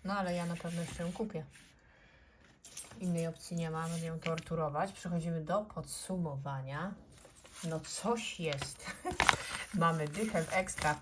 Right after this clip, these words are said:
pieniądz. Pięć złotych w Mikołaju, trzy złote. Czyli ile mamy? Osiemnaście zeta.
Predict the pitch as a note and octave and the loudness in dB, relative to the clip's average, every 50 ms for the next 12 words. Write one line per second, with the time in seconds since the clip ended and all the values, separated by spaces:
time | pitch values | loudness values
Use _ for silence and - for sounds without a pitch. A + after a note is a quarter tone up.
0 | - - - A3+ A3 G#3+ G#3 G3+ G3+ G3+ G#3+ A3 - - - - - - - - | -4 0 4 6 6 6 6 4 2 2 0 -2 -2 -4 -6 -6 -8 -8 -10 -12
1 | - - - - G3+ F#3+ F#3 F3 E3+ - D#3+ D#3+ D#3+ - D3+ D3 C3+ D#3+ F#3 F#3 | -16 -14 -8 -2 2 4 4 4 4 4 4 4 4 2 0 -2 0 0 0 0
2 | F#3 - F3 D#3+ D#3+ D#3+ D#3 D3+ D3+ D3+ - - - E3+ E3 D#3 D#3 D#3 D3+ D3+ | 0 2 4 6 6 6 6 6 4 2 2 0 0 0 -2 0 2 2 2 2
3 | D3 - D3+ D3+ D3+ - - - - - - - - - D#3+ D#3 D#3 D#3 D#3+ E3 | 2 2 0 0 0 -2 -8 -14 -18 -18 -18 -14 -6 -2 0 2 4 4 4 4
4 | E3 E3 E3+ F#3+ G3 F#3+ - F3+ - - F3+ E3+ E3+ E3+ E3+ - - E3+ D#3+ D3+ | 4 4 2 2 0 2 0 0 0 0 0 2 2 2 0 -2 -2 -4 -2 -2
5 | C#3+ C#3 C#3 - C3+ C#3 | -2 -2 -2 -2 -4 -4